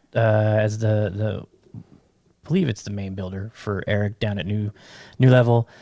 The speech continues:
Um, we're gonna get Liam back on the show. We did record an episode with him, but the audio was just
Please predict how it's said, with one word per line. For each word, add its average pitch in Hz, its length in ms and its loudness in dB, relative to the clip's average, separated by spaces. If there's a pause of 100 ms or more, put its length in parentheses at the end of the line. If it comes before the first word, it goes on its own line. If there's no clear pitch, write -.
(240)
Um, 110 300 2
we're 127 120 4
gonna 139 160 6
get 131 180 4
Liam 123 520 6 (420)
back 117 260 2
on 117 80 2
the 117 60 2
show. 120 260 4
We 113 140 4
did 120 220 4
record 123 320 4
an 113 80 2
episode 117 360 2
with 110 140 2
him, 120 200 4
but 107 120 4
the 104 80 2
audio 107 360 2
was 101 180 -2
just - 340 -6